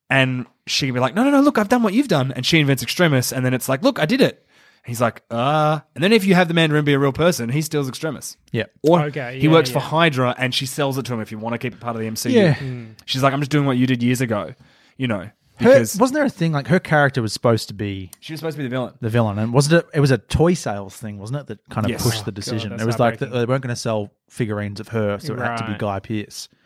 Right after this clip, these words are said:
Speaker 2: That's
Speaker 3: Well,
Speaker 1: Well, no,
Speaker 2: literally
Speaker 1: but they
Speaker 2: what
Speaker 1: didn't even, they didn't even sell figurines of Guy Pearce. They only sold figurines of the Mandarin.
Speaker 2: Uh, like him later in the film as Mandarin, or you mean as, uh, as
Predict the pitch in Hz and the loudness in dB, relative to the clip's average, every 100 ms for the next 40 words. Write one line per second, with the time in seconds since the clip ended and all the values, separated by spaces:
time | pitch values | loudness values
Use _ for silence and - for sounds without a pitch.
0 | _ - 127 165 147 165 156 160 170 170 | _ -4 -2 2 6 6 8 6 6 4
1 | 156 151 156 151 143 - 135 120 156 135 | 2 2 4 2 2 2 0 4 6 6
2 | 120 117 117 139 139 104 - 120 117 113 | 2 0 0 2 0 -2 -2 0 2 2
3 | 113 104 113 107 104 104 104 98 110 104 | -2 -2 -4 -4 -4 -8 -12 -12 -14 -14
4 | - 110 117 107 98 92 190 - 165 - | -18 -16 -14 -12 -12 -12 -12 -12 -18 -12
5 | 131 120 - - _ - 127 113 131 127 | -4 -4 -4 -12 _ -16 -12 -4 2 2
6 | 123 110 - _ _ 117 113 117 120 110 | 2 -2 -8 _ _ -6 -2 0 0 0
7 | - 110 120 113 120 117 113 120 175 135 | -2 -2 -2 -4 -4 -4 -4 -4 -4 -4
8 | 110 110 101 98 95 98 95 95 95 101 | -4 -4 -6 -8 -8 -8 -8 -8 -10 -12
9 | 98 | -14